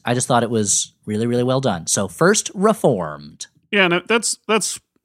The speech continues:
Speaker 2: like, that's being talked about for award seasons, right?
Speaker 1: I mean, it's won, it went, won some independent Spirit, Spirit Awards and some Critics' Choice things it was nominated for, but, uh, I think it should, I would love it to win some awards. I think it's a really great movie.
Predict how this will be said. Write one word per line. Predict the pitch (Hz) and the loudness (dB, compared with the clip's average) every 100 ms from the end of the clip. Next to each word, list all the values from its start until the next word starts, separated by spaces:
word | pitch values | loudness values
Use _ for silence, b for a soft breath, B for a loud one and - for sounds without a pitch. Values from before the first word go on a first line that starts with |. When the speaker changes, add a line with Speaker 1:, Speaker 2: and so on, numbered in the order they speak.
| _ | _
Speaker 2:
like, | 139 131 110 - - | 0 2 2 -4 -4
that's | 165 170 | -2 -2
being | - 165 120 | -2 0 0
talked | 110 101 | 0 -2
about | 90 95 - | -4 -4 -4
for | 104 | -4
award | 101 101 95 | -2 -2 -2
seasons, | 107 95 95 90 | -2 -4 -4 -4
right? | 98 113 127 _ _ _ _ _ _ _ _ | -4 -4 -6 _ _ _ _ _ _ _ _
Speaker 1:
I | 151 | -2
mean, | 196 190 | 0 -2
it's | - | -2
won, | 156 170 | -2 -2
it | 175 151 | -2 -2
went, | 160 170 | -2 0
won | 165 | 0
some | 175 147 | 0 0
independent | 151 151 123 | 0 0 -2
Spirit, | - 147 156 | -2 0 0
Spirit | 170 - - 160 | -2 -4 -2 0
Awards | 165 165 160 160 143 | 2 4 4 2 0
and | 113 107 104 B B | 0 0 -2 B B
some | - 131 110 110 - - | -4 -2 0 -4 -8 0
Critics' | 160 143 - - | 0 0 -6 -10
Choice | - 151 143 | -2 2 2
things | 156 147 | 0 0
it | 151 | 0
was | 143 | 0
nominated | 139 143 143 135 | 2 2 0 0
for, | 156 139 135 | 2 4 2
but, | 123 107 | 0 0
uh, | 98 95 107 | 0 -4 -2
I | 139 | 0
think | 165 143 - | 0 -4 -6
it | 127 | -8
should, | 107 147 143 131 b b | -2 -2 -2 -6 b b
I | 160 | 0
would | 196 | 2
love | 139 135 | 2 0
it | 170 | 0
to | 165 | -2
win | 175 | 0
some | 165 143 | 2 2
awards. | 170 95 101 107 | 2 0 -4 -4
I | |
think | 123 123 | -6 -6
it's | 120 | -4
a | |
really | 113 117 | -2 -2
great | 113 117 | -2 -4
movie. | 117 123 90 | -4 -6 -8